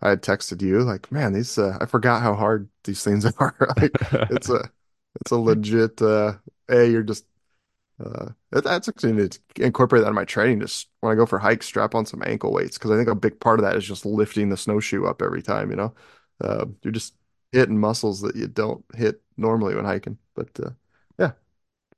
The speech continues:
Speaker 2: I did that when we had the snowshoe death hike in the Frank Church, obviously, uh, being in Missouri, didn't have a bunch of snow to train with. And
Speaker 1: Mm-hmm.
Speaker 2: we did get on snowshoes some, like,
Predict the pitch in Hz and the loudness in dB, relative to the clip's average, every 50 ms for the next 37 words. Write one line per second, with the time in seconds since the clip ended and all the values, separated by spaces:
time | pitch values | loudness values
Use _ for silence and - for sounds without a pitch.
0 | _ _ - - 107 113 110 107 117 98 92 82 - - - - 92 95 92 90 | _ _ -2 0 0 2 2 2 2 4 2 0 0 -2 -4 -4 -2 0 0 2
1 | 98 90 90 90 87 82 - 87 - - _ _ _ - 104 87 98 - - - | 0 2 2 2 0 0 -2 -4 -8 -12 _ _ _ 2 4 4 4 2 -2 -2
2 | - 80 - - - - - - - - - - - - - - - 156 - - | -2 -2 -2 -2 -4 -2 -2 -2 -2 -2 -4 -6 -6 -6 -6 -8 -10 -8 -6 -6
3 | - - - - - 95 92 - - - - - - - - - - - - - | -6 -6 -4 0 2 2 2 0 -2 -10 -12 -4 -4 -2 -2 -2 -6 -4 -2 0
4 | - 87 92 92 90 - _ _ _ _ - 85 80 - - - - 87 87 85 | 0 2 0 -2 -4 -10 _ _ _ _ -6 -4 -4 -6 -8 -4 -2 -2 0 0
5 | 85 85 - 82 90 92 87 80 80 80 82 78 - 80 82 - - 95 92 - | 0 0 0 0 2 2 2 0 0 -2 -4 -4 -2 -4 -4 -2 -4 -4 -6 -4
6 | - - - 95 101 92 98 - - 104 104 101 101 101 107 113 123 - - - | -4 -2 0 0 0 -2 -2 -4 -2 0 0 0 0 0 0 -2 -2 -4 -4 -4
7 | 98 90 101 98 - - - - - - _ - 117 113 104 113 110 117 - - | -2 -2 -2 -4 -8 -12 -20 -20 -20 -10 _ 0 0 0 2 0 -2 -2 -4 -8
8 | _ _ _ _ _ 143 151 160 156 135 139 131 117 101 - - 104 101 101 - | _ _ _ _ _ 2 4 4 4 4 4 4 4 2 0 0 -2 -2 -2 -2
9 | - 101 95 - - 95 95 98 101 98 92 95 | -4 -6 -4 -2 0 2 2 2 2 0 -2 -4